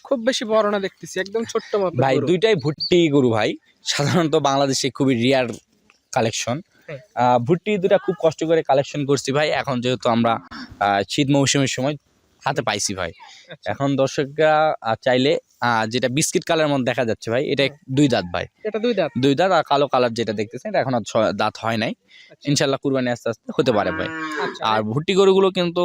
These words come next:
Speaker 2: আপনার সাধারণত এইরকম খাটোই হয়, ভাই।
Speaker 1: হ্যাঁ, খাটোই
Speaker 2: এগুলা
Speaker 1: হয় আর একদম
Speaker 2: মাংস,
Speaker 1: গোলগাল হয়ে যায়
Speaker 2: হ্যাঁ,
Speaker 1: মাংস লেগে।
Speaker 2: মাংস লেগে গোলগাল হয়ে যায়, ভাই।
Speaker 1: যত মাংস লাগবে, দেখতে তত
Speaker 2: দেখতে
Speaker 1: কিউট লাগবে,
Speaker 2: কিউট
Speaker 1: ভালো
Speaker 2: লাগবে,
Speaker 1: লাগবে।
Speaker 2: জি। এর যে কু-, চুট, মাথা,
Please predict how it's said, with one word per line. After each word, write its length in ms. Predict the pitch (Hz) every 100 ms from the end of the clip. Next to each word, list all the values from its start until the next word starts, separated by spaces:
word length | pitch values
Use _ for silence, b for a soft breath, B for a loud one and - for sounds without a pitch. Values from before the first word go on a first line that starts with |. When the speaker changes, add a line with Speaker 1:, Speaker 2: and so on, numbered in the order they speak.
| 165
Speaker 2:
আপনার 320 | - - 139 131
সাধারণত 600 | 131 131 139 139 135 - 143 143 _ _ _ - -
এইরকম 300 | 151 151 175 - _
খাটোই 380 | - - 190 220
হয়, 200 | 156 110
ভাই। 180 | 90 82
Speaker 1:
হ্যাঁ, 380 | - - - 151
খাটোই 240 | 113 147
Speaker 2:
এগুলা 160 | - 135
Speaker 1:
হয় 300 | 131 285 277
আর 100 | 240 190 -
একদম 260 | 202 247
Speaker 2:
মাংস, 180 | 277 -
Speaker 1:
গোলগাল 300 | 262 - 240
হয়ে 140 | 226
যায় 100 | -
Speaker 2:
হ্যাঁ, 120 | 143 101
Speaker 1:
মাংস 220 | 175 160
লেগে। 120 | 156
Speaker 2:
মাংস 220 | 131 127 -
লেগে 240 | 131 151
গোলগাল 360 | 196 143 120 110
হয়ে 160 | 101 92
যায়, 160 | 90
ভাই। 120 | 87 220
Speaker 1:
যত 80 |
মাংস 280 | 233 233 220 240
লাগবে, 240 | 233 233 220
দেখতে 240 | 262 - 285
তত 160 | 247 233
Speaker 2:
দেখতে 220 | 185 254
Speaker 1:
কিউট 200 | 180 147
লাগবে, 160 | 185
Speaker 2:
কিউট 180 | - 185
Speaker 1:
ভালো 60 | 139
Speaker 2:
লাগবে, 220 | 113 101
Speaker 1:
লাগবে। 100 | 110
Speaker 2:
জি। 100 | 120 104
এর 120 | 156
যে 120 | 156 165
কু-, 240 | - 165 143
চুট, 300 | - 147 143 -
মাথা, 420 | 156 143 131 139